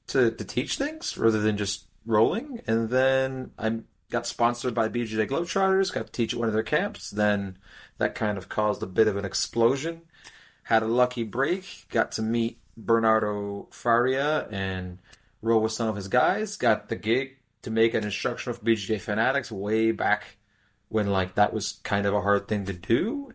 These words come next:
And then just kept on doing it, got a bit obsessed with various things, and now my life consists of this interesting combo of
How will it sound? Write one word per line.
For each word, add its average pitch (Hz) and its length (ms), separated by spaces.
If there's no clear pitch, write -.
And 104 200
then 104 720
just - 200
kept 131 260
on 143 220
doing 147 320
it, 226 260
got 113 300
a 107 60
bit 117 140
obsessed - 560
with 120 120
various 117 560
things, - 600
and 113 240
now 151 580
my 127 140
life 131 360
consists - 500
of 127 80
this 131 220
interesting 110 520
combo 113 540
of 101 340